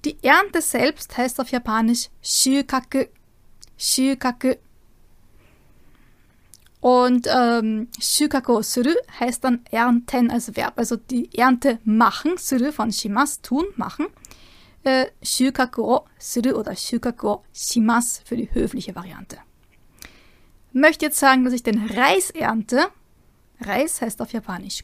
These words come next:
Kome, und zwar der ungekochte Reis, also die Reiskörnel noch, die weißen. Kome o shukaku suru. Kome o shukaku suru. Also auch wieder das Shukaku suru wie vorher. Also Vorsicht,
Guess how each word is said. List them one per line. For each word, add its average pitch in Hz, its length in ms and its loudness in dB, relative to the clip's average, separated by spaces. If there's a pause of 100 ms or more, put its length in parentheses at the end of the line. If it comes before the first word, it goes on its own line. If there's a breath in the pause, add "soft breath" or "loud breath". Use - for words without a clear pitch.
Kome, 262 420 0
und 240 120 0
zwar 240 160 -2
der 226 200 -4
ungekochte 277 680 0
Reis, 240 180 -2
also 233 120 0
die 208 100 -6
Reiskörnel 233 680 -4
noch, 285 180 2
die 233 180 -6
weißen. 254 400 -2 (1000 soft breath)
Kome 330 420 2
o 254 200 6 (160)
shukaku 247 720 0
suru. 254 340 2 (760)
Kome 302 400 4
o - 140 0 (100)
shukaku 247 680 0
suru. 240 300 0 (800)
Also 208 160 -6
auch 208 80 -6
wieder 220 140 0
das - 360 -8 (160)
Shukaku - 320 -6
suru 220 220 -2
wie 240 100 0
vorher. 190 340 -8 (960 soft breath)
Also 254 180 0
Vorsicht, 262 500 2